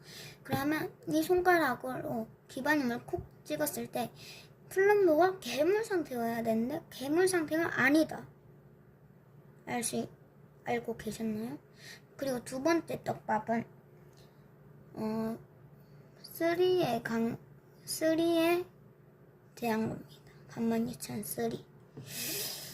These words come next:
스팅어플린이 주인공이었죠. 그렇지만 스팅어플린은 손이 없는 해파리입니다.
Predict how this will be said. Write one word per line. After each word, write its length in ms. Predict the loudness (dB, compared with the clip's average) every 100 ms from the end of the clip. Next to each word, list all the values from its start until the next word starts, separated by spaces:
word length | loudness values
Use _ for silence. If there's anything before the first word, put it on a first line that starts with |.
| -18 -20 -20 -20 -20 -20 -20 -20 -20 -20 -18 -10 -10 -10 -4
스팅어플린이 920 | 2 4 2 0 -2 0 2 2 -2
주인공이었죠. 1080 | -6 -2 -2 0 2 2 0 -4 -6 -6 -6 -12 -20 -16
그렇지만 640 | -4 -2 -2 -2 -4 -6
스팅어플린은 1000 | -10 -14 -14 -6 -4 -4 -6 -4 -4 -6 -4
손이 340 | 4 4 4
없는 460 | 2 0 0 -4 -10
해파리입니다. 720 | -16 -16 -18 -18 -20 -20